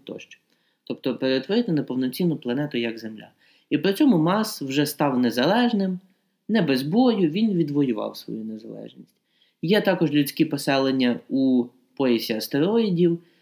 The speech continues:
де люди переважно займаються тим, що добувають мінерали, або навіть воду на кільцях Сатурна, і вони воду продають на Марс, а мітера-, а мінерали на Марс і на Землю, і так і живуть.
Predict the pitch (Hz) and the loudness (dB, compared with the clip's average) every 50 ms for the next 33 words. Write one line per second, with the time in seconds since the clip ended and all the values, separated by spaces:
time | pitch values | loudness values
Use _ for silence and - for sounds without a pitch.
0 | _ _ _ _ 143 135 147 151 147 139 127 127 143 139 160 170 160 151 151 151 | _ _ _ _ -2 2 4 4 6 4 4 2 4 4 4 4 6 4 2 2
1 | 147 139 139 131 131 139 143 143 131 - 139 131 135 135 131 135 135 131 131 123 | 0 0 0 0 0 0 0 0 0 0 -2 0 0 0 0 0 0 0 -2 -2
2 | - 135 - 135 131 131 - - 127 123 120 120 127 123 131 127 123 117 120 - | -4 -4 -2 -2 -2 -2 -4 -6 -6 -6 -4 -4 -2 0 0 0 0 0 -2 -2
3 | 123 123 120 123 131 147 180 208 220 220 208 190 185 180 - _ _ _ _ _ | -2 0 2 2 2 2 0 0 0 0 0 0 -2 -4 -8 _ _ _ _ _
4 | _ _ _ _ _ _ _ _ _ - 160 160 170 165 160 143 127 117 - 131 | _ _ _ _ _ _ _ _ _ -2 2 4 4 4 6 4 2 0 0 -2
5 | 127 147 175 202 208 185 180 175 170 165 165 147 - 170 156 156 156 - 147 - | 0 2 2 4 4 2 2 0 0 -2 -4 -2 0 0 0 0 -2 -4 -10 -10
6 | - - 151 147 - 151 143 139 131 135 127 127 - _ _ _ _ _ _ _ | -8 -8 -8 -2 2 2 2 2 0 -4 -8 -8 -10 _ _ _ _ _ _ _
7 | - 135 135 139 147 143 135 131 147 156 151 131 120 - 131 127 123 127 127 123 | -4 -2 0 2 2 2 4 4 4 4 4 2 -2 -2 -2 -2 0 2 2 2
8 | 120 113 - 156 160 190 240 277 131 123 - - _ _ _ _ _ - 135 135 | 2 0 -2 -4 -2 -2 -2 -2 -2 -4 -6 -12 _ _ _ _ _ -6 -6 -6
9 | - - 175 190 196 180 - - - - - 147 147 156 160 165 180 196 226 240 | -2 0 0 0 0 -2 -4 -8 -8 -4 -2 0 0 2 2 2 2 0 0 0
10 | 233 202 175 151 143 147 151 175 202 208 202 196 - - - - 143 131 117 107 | 0 0 0 -2 -2 -2 -2 0 0 -2 -4 -6 -10 -12 -8 -4 -4 -2 -2 -2
11 | 113 107 110 110 110 113 - 143 - 190 180 - 143 120 - 117 107 107 104 - | -4 -6 -6 -8 -10 -8 -10 -6 -4 -4 -4 -4 -8 -8 -6 -8 -8 -8 -12 -14